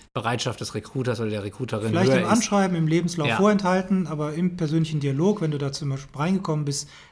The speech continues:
Speaker 2: dann natürlich nicht mehr vorenthalten, sondern zwei, drei Minuten Warm-up und dann raus mit der Katze.
Speaker 1: Ich unterstelle jetzt mal, dass ein,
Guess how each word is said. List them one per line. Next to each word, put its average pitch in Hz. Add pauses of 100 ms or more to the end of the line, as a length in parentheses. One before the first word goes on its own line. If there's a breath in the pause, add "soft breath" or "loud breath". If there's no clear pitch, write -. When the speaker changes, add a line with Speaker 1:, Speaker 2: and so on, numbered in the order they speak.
(160)
Speaker 2:
dann 170
natürlich 165
nicht 147
mehr 139
vorenthalten, 123
sondern 127 (340 loud breath)
zwei, 160
drei 156
Minuten 143
Warm-up 175 (680)
und 147
dann 123
raus 104
mit 117
der 104
Katze. - (260)
Speaker 1:
Ich -
unterstelle 160
jetzt 208
mal, 156
dass 139
ein, 127